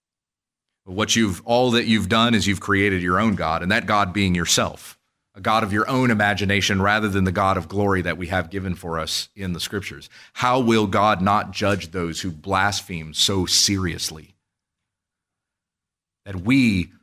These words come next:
puny little hu-, humans who have been made by God, would say that we know better than the Creator. Why would we ever think that God would not judge that? In his holiness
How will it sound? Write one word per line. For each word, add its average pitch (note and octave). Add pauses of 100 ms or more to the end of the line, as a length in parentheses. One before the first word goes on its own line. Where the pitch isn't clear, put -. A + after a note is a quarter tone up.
puny D3+
little C3
hu-, B2
humans F#2+ (960)
who B2
have A#2
been A2
made A2+ (520)
by B2
God, G2 (260)
would G#2
say B2+
that F#2+
we C#3
know G2
better E2 (100)
than F#2+
the F2
Creator. E2+ (340)
Why B2+
would B2
we A2+
ever G#2
think G2+
that G2+
God F2+
would E2+
not F2
judge E2
that? F2 (2500)
In G#2
his F#2+
holiness A2+